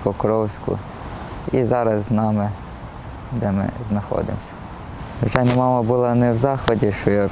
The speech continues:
пішов навчатися в Національну академію сухопутних військ.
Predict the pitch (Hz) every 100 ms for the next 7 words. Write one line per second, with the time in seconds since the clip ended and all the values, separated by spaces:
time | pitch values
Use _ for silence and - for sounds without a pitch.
0 | - - 104 - 101 101 101 - 98 -
1 | 107 - 95 107 - - - - - -
2 | - 101 113 - - - - - 110 110
3 | - 113 113 110 110 107 - 98 107 104
4 | 104 - 104 110 - 101 - 104 104 101
5 | 95 -